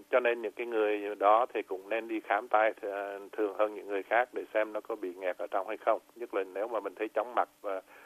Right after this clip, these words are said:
không có nghe được tốt. Thì, à, lúc bị nhiễm trùng thì do vi, vi trùng hoặc là do nấm, fungal infection như trong trường hợp nêu ra ở đây.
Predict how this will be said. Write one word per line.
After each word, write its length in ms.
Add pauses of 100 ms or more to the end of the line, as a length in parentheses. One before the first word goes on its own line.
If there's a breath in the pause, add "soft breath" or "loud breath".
(140 loud breath)
không 200
có 100
nghe 200
được 180
tốt. 240 (880 soft breath)
Thì, 240
à, 160
lúc 240
bị 120
nhiễm 260
trùng 380
thì 140
do 220
vi, 260
vi 240
trùng 280 (360)
hoặc 260
là 600
do 360
nấm, 360 (280)
fungal 440
infection 640
như 120
trong 160
trường 260
hợp 200
nêu 140
ra 120
ở 140
đây. 240